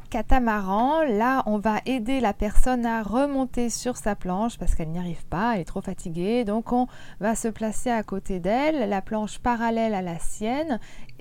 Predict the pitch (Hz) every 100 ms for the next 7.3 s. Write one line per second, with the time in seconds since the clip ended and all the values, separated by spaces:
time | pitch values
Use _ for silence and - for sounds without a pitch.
0 | - - 269 254 254 240 233 233 - 262
1 | 285 - - - 208 214 202 185 180 226
2 | 247 247 - - - 190 208 - 233 233
3 | 247 - - - 254 254 - 294 277 311
4 | 381 - - - - - 254 - 302 277
5 | 247 269 - 240 220 247 269 214 190 220
6 | 208 196 202 - 190 170 196 196 190 175
7 | 170 190 262